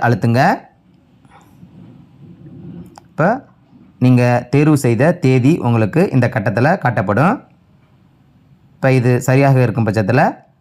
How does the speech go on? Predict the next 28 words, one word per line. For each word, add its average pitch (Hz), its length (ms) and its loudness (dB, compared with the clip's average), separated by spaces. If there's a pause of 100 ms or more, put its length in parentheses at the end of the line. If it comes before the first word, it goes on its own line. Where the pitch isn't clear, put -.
(200)
அதுக்கு 127 240 0
அடுத்தது, 127 600 -2 (380)
"Please 175 180 4 (140)
upload 131 460 2
a 92 220 0
photo 151 400 -2
covering 127 460 0
the 117 300 0 (240)
work 160 340 -2
happened 131 480 0
at 113 320 -4
the 175 260 0
classroom" 117 600 0 (120)
அப்படின்னு 110 200 0
இருக்கு. 127 540 -2 (800)
இப்ப 165 420 -2 (360)
ஸ்மார்ட் 156 360 -2
கிளாஸுக்குரிய 135 760 -2
பொருட்கள் 151 460 0
பொருத்திய 147 360 0
பின்பு, 117 480 0 (200)
அதை 139 200 0
நீங்க 135 440 2 (160)
ஃபோட்டோ 165 260 0
எடுத்து 127 260 0
வச்சிருக்கணும். 123 420 0
அந்த 143 180 0
ஃபோட்டோவானது 131 760 0